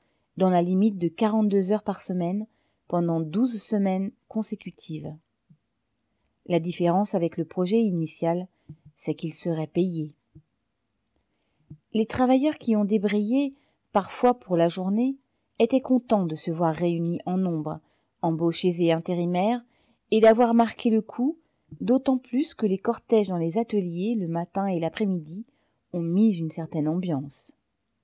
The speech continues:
Cela dit, certains se rendent compte que,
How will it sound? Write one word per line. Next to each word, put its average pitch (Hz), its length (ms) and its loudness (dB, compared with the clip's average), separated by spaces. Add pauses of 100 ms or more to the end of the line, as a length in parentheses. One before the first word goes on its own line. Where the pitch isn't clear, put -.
(500)
Cela 156 320 0
dit, 165 280 -8 (480)
certains 233 400 2
se 240 140 2
rendent 220 280 4
compte 214 380 -6
que, 185 300 -4